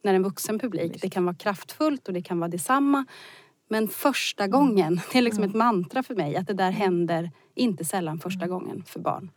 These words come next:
Speaker 2: Mm.
Speaker 1: Så där är en skillnad som inte har så mycket att göra med liksom barn som grupp, utan mer barn s-, i bemärkelsen hur länge de har levt. Och,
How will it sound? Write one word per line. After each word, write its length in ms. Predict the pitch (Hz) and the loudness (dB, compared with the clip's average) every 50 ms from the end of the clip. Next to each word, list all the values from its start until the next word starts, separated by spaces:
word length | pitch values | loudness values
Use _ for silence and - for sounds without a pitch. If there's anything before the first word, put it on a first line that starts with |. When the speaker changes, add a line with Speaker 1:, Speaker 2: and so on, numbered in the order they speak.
| _ - | _ -10
Speaker 2:
Mm. 160 | 220 220 208 175 - - - - - - _ _ _ - | -10 -8 -10 -10 -14 -20 -20 -20 -20 -20 _ _ _ -6
Speaker 1:
Så 140 | - - | -2 -2
där 300 | 226 214 285 311 381 392 | 2 4 4 6 6 6
är 40 | 285 190 | 4 4
en 80 | 180 170 | 2 2
skillnad 480 | 156 185 165 151 - - - 190 202 180 - - | 0 -2 -2 -2 -2 -4 -6 -6 -8 -10 -10 -8
som 220 | - - - 240 | -4 -2 2 4
inte 240 | 247 262 233 - 214 | 4 4 4 4 2
har 80 | 214 220 | 0 0
så 120 | - 240 | 0 0
mycket 220 | 240 247 233 - 214 | -2 -2 -2 0 0
att 60 | 214 | 2
göra 260 | 208 208 202 185 185 | 2 2 2 2 2
med 180 | 190 190 185 185 | 2 2 2 2
liksom 240 | 180 175 - 190 | 0 0 0 0
barn 240 | 185 190 180 180 185 | 0 2 2 2 0
som 200 | 180 - 196 202 | 0 0 0 0
grupp, 440 | 196 202 - - 156 - _ _ - - | 2 2 2 0 -2 -4 _ _ -6 -6
utan 320 | 185 196 - - 202 202 | -4 -4 -2 -2 0 2
mer 160 | 202 196 190 | 4 4 4
barn 480 | 180 175 190 185 180 180 180 185 185 180 165 - _ _ _ _ | 2 2 0 2 2 4 2 2 2 0 -4 -12 _ _ _ _
s-, 220 | - - - - - _ - | -12 -12 -12 -12 -14 _ -6
i 140 | - 208 196 | -4 -4 -2
bemärkelsen 540 | 175 190 196 185 175 - 180 - 185 180 | 0 2 2 2 0 -2 -4 -2 -2 -2
hur 100 | 185 202 | 0 0
länge 220 | 202 196 190 190 185 | 0 2 2 2 2
de 140 | 180 180 185 | 0 0 -2
har 80 | 185 208 | 0 -2
levt. 500 | 254 269 - 170 160 - - - - - - | -2 -2 -4 -6 -8 -10 -10 -8 -8 -6 -6
Och, 320 | - 190 - - - - | -6 -8 -8 -10 -16 -18